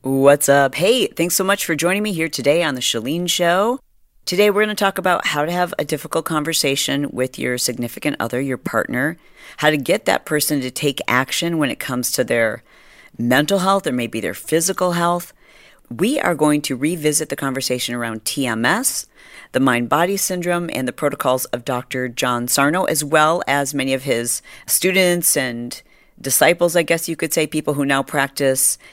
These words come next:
his form of healing and the different ways that they teach recovering from your T M S,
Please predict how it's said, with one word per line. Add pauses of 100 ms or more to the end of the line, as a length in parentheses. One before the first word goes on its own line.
(200)
his
form
of
healing
and (100)
the
different
ways
that
they
teach (240)
recovering
from
your
T
M
S,